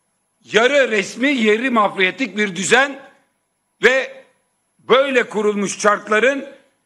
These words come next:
zo-, devlet gücüyle döndürülmeye çalışıldığı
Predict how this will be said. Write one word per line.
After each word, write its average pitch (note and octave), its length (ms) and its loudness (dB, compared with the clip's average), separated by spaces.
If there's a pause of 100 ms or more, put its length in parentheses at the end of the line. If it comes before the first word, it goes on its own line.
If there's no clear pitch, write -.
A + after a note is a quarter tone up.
(160)
zo-, G#3 320 -4
devlet A#3+ 460 0
gücüyle G3+ 460 -2
döndürülmeye G#3 640 -2
çalışıldığı G3+ 880 0